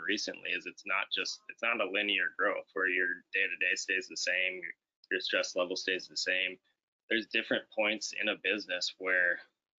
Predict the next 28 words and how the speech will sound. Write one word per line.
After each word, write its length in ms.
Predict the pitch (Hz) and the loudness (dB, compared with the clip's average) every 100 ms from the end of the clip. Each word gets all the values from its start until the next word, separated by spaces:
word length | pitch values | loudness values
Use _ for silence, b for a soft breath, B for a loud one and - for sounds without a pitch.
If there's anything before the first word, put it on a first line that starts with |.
| _ _ _ _ _ - - | _ _ _ _ _ -6 0
cash 240 | 104 - | 0 2
flow 180 | 117 101 | 2 2
changes 540 | 92 98 101 95 87 87 | 0 0 0 -2 -6 -8
because 380 | 95 - 87 87 | -8 -4 -6 -6
of 160 | 87 85 _ - | -12 -12 _ -8
the 60 | |
staffing 500 | - 104 98 - 90 | -2 2 2 0 -2
needs 340 | 92 90 - - | -2 -4 -6 -8
that 140 | 90 92 | -4 -4
you 180 | 98 87 - _ - | -4 -8 -14 _ -6
require. 560 | 104 87 - - - _ _ - | -4 -2 -4 -6 -12 _ _ -8
So 160 | 95 | -4
now 440 | 95 107 107 98 95 _ _ _ _ _ _ _ _ _ | 0 2 4 2 -2 _ _ _ _ _ _ _ _ _
you 140 | 98 92 | -6 -2
go 140 | 98 - | -4 -2
from 180 | 95 92 | -8 -4
making 420 | 98 - 98 92 87 _ _ _ _ | -4 -2 -2 -4 -12 _ _ _ _
a 60 | 87 | -8
really 340 | 90 101 95 90 | 0 2 2 0
good 280 | 101 98 87 _ _ - | 2 2 0 _ _ -2
living 360 | 101 101 92 | 0 2 0
as 180 | 90 92 | 0 -2
a 60 | 87 | -6
smaller 480 | - 95 95 87 - _ | -4 0 2 0 -4 _
business 320 | - 107 104 92 | 0 2 2 0
owner 300 | 87 87 98 - | 0 0 0 0
to 280 | 95 87 87 - _ _ 95 | 2 4 2 -4 _ _ 0
actually 520 | 104 - 101 95 | 2 2 2 0